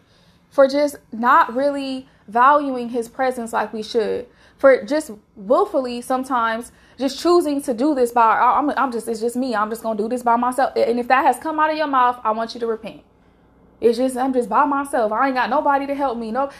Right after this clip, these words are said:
and you are a born again Christian, a born again believer, and God is on your side, and God said he's with you. You need to repent because you just excused his presence. You just pretty much rejected his presence to do everything on your own strength,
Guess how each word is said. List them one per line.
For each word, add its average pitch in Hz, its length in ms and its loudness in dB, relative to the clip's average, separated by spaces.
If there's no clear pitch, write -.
and 247 200 0
you 294 140 2
are 233 240 4
a 214 60 -4
born 254 300 2
again 277 260 -2
Christian, 269 340 -6
a 226 60 -4
born 240 240 -2
again 254 240 -2
believer, 240 340 -2
and 214 160 -4
God 233 220 4
is 233 100 0
on 233 140 -8
your 226 140 -4
side, 214 260 0
and 202 100 -8
God 226 220 2
said 214 220 -6
he's 214 180 -10
with 254 220 -2
you. 262 200 -6
You 254 140 -4
need 269 200 0
to 247 60 -8
repent 208 480 -6
because 247 300 4
you 262 100 -2
just 247 180 -2
excused 233 440 -6
his 196 120 -8
presence. 196 460 -4
You 247 80 -4
just 262 220 -2
pretty 277 200 0
much 254 260 0
rejected 240 420 0
his 240 160 -4
presence 220 360 -2
to 214 120 -2
do 254 200 0
everything 254 440 -2
on 220 80 -6
your 214 180 0
own 247 180 0
strength, 220 360 -6